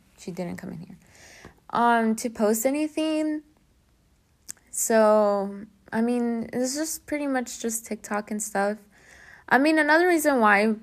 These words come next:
I try not to go on TikTok is because they really post spoilers to Euphoria.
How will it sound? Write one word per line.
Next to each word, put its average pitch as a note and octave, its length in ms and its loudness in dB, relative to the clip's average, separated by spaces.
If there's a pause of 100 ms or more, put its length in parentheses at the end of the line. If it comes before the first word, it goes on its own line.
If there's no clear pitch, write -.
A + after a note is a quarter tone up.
(200)
I G#3 160 0
try G#3+ 240 -2
not G3+ 300 0
to - 120 -6
go G#3+ 100 -4
on A3+ 180 0
TikTok A#3+ 500 -2
is G3+ 180 -6
because F#3 720 -4 (540)
they G#3 140 0
really G3+ 580 0 (580)
post F3+ 400 -2
spoilers F3 920 -2
to - 180 -10
Euphoria. F3+ 640 -6